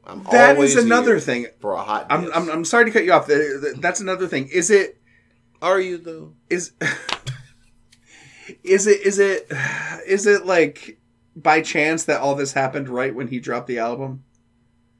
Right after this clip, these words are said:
Speaker 2: I don't know. Like, I, I honestly, it would, it would make me feel better if it all was a work.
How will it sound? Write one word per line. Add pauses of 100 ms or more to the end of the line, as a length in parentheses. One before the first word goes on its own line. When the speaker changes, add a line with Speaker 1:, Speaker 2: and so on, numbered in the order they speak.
(1800)
Speaker 2:
I
don't
know.
Like,
I,
I
honestly, (800)
it
would,
it
would
make
me
feel
better
if
it
all
was
a
work.